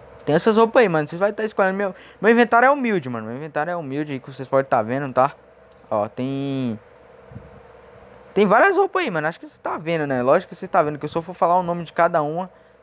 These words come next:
vocês vão tá ficando doido aí, mano. E tem, os pacotes tem o ninja, tem esse coisa aqui que eu não sei. E tem a coelhinha, que é a, a feminina, mano. O que que vocês acham? Qual que vocês querem que eu busque? Salve, Thiago, tamo junto, meu parceiro. Vocês querem até aqui, ó, é, mano?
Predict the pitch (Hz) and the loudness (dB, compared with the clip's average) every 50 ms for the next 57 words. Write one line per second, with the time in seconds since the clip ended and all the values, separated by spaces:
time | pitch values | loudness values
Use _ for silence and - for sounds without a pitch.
0 | _ _ 151 156 156 156 160 156 - 151 156 170 165 - - _ _ _ - - | _ _ -20 -18 -16 -16 -14 -6 -4 -4 -4 -4 -8 -14 -20 _ _ _ -20 -20
1 | - - - 156 165 185 180 127 131 131 127 113 117 110 110 104 104 104 - - | -20 -10 -6 -6 -4 -4 -2 0 2 2 2 0 -2 -4 -4 -6 -8 -12 -16 -20
2 | - - - - - 139 147 139 - 156 156 170 175 180 185 180 175 175 170 147 | -20 -20 -20 -12 -8 -8 -8 -2 0 2 2 2 2 0 -2 -4 -4 -4 -4 -4
3 | 123 127 139 139 - - 156 156 - 156 160 160 - 175 170 165 156 139 123 120 | -6 -6 -8 -8 -2 0 0 2 4 2 2 2 -2 -6 -4 -2 -4 -4 -4 -6
4 | 123 139 160 170 180 180 160 135 131 123 - 139 139 151 156 147 139 - - 135 | -6 -6 -6 -6 -6 -8 -4 -4 -4 -4 -4 -8 -8 -6 -6 -8 -10 -10 -14 -14
5 | 110 110 - - - - - 131 127 127 127 117 - 127 127 - 147 139 123 117 | -14 -14 -18 -20 -20 -8 -4 -2 -2 0 -2 -4 -6 -6 -6 -6 -6 -4 -4 -6
6 | 120 - - 127 143 156 143 165 160 160 170 170 - 190 196 208 185 180 175 160 | -6 -2 -2 -2 -2 -2 0 2 2 4 2 2 4 4 6 6 4 2 -2 -4
7 | 139 120 139 135 127 135 120 101 120 131 - - 151 151 160 160 143 131 123 120 | -4 0 0 0 0 0 0 0 0 0 0 -2 -4 -4 -4 -6 -6 -6 -6 -6
8 | 107 110 104 98 107 113 - 170 - - 226 196 165 165 147 139 131 - - - | -6 -8 -8 -10 -10 -10 -10 -12 -4 -2 -2 0 4 4 2 2 2 -2 -14 -20
9 | - - - _ - 226 269 285 - - 262 226 - - 220 208 196 185 - - | -20 -20 -20 _ 4 4 4 4 2 -4 -6 -6 -4 -2 0 2 2 0 0 -4
10 | 165 165 147 147 139 127 - - 190 214 233 254 226 - _ _ - - 233 233 | -6 -4 -2 -2 -4 -4 0 0 0 0 0 -2 -8 -10 _ _ -2 2 4 4
11 | 240 254 240 214 - 214 214 226 233 202 196 226 - 240 233 240 226 247 226 170 | 6 4 4 0 -2 -4 -6 -6 -6 -6 -6 -8 -8 -6 -6 -6 0 0 0 0
12 | - - - 190 202 226 226 185 135 104 - _ _ _ - - - _ _ - | -2 -4 -2 2 4 4 4 4 2 -4 -6 _ _ _ -20 -20 -20 _ _ -12
13 | 156 - 226 214 196 202 202 180 - - 185 180 196 240 240 208 160 131 120 117 | -4 2 4 4 4 4 0 -2 0 -2 0 2 4 4 4 2 0 -2 -4 -6
14 | 113 | -10